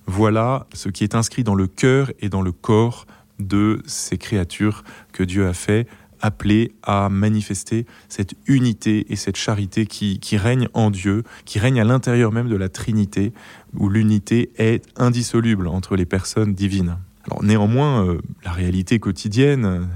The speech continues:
notre expérience nous enseigne que le mariage indissoluble n'est pas chose facile, <laughs> qu'il est, euh, en fait quelque chose de, bien sûr, au-dessus des forces de l'homme, et que même si nous y sommes appelés, euh, universellement par Dieu, eh bien, euh,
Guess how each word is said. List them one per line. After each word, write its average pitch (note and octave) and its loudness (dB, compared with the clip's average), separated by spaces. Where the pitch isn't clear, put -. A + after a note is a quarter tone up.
notre G#2+ 2
expérience A#2 -4
nous A#2 2
enseigne B2 0
que - -2
le G2+ 4
mariage G#2 2
indissoluble G2+ 0
n'est G#2 2
pas C3 0
chose B2 -2
facile, A2+ -2
<laughs> G2 -8
qu'il G2+ 0
est, A2 4
euh, F2+ 2
en G2 -4
fait - -4
quelque G2 -4
chose G#2 -2
de, F2 0
bien G#2+ 2
sûr, - -2
au-dessus A#2 2
des G#2+ 0
forces G#2 -6
de G2 -2
l'homme, F#2+ -2
et G#2+ 0
que C3 2
même B2 2
si B2+ -2
nous G#2+ 2
y G#2 -2
sommes A2+ 2
appelés, A#2+ 0
euh, F2 0
universellement A2 2
par F#2 -4
Dieu, B2+ 0
eh G2 0
bien, A2 2
euh, F#2 2